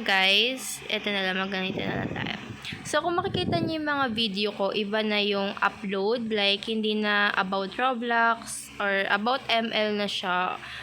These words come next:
or mga scooter or ibang tao na. Kasi baka iniisip niyo na ibang tao na yung nag-upload sa account ko, tapos na-hack yung account ko kung bakit iba na yung nag-upload.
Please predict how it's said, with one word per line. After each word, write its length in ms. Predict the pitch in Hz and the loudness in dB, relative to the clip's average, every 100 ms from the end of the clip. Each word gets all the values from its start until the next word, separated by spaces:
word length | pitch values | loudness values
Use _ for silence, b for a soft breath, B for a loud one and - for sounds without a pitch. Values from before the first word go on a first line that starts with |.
| B | B
or 80 | 208 | -2
mga 280 | 208 214 208 208 | 0 2 2 0
scooter 500 | 208 - 214 208 208 | -4 -4 -4 -2 0
or 120 | 220 220 | 0 0
ibang 340 | 220 233 233 226 | 0 0 -2 4
tao 240 | 226 196 208 | 4 6 4
na. 100 | 208 | 2
Kasi 240 | 233 269 | 0 0
baka 220 | 254 269 | 2 2
iniisip 340 | 269 269 262 262 | 2 0 0 0
niyo 220 | 254 240 | 0 0
na 80 | 240 | 0
ibang 260 | 226 233 233 | 0 0 2
tao 260 | 226 220 220 | 2 4 2
na 160 | 220 | 2
yung 220 | 220 220 220 | 0 0 0
nag-upload 560 | 220 214 214 208 202 | 0 0 0 -2 -4
sa 240 | - 226 202 | -2 -2 0
account 320 | 208 208 214 | 0 -2 -2
ko, 180 | - 202 | 0 0
tapos 480 | 202 190 190 - - | 2 0 -2 -6 -6
na-hack 320 | 214 202 220 233 | -2 0 0 0
yung 120 | 214 | 0
account 380 | 185 214 233 226 | 0 2 0 2
ko 160 | 220 | 0
kung 160 | 202 196 | 0 0
bakit 300 | 196 190 202 - | 0 -2 -6 -6
iba 160 | 196 196 | -4 -2
na 100 | 190 | -2
yung 80 | 190 190 | -2 0
nag-upload. 480 | - 185 202 196 | 0 0 -2 -4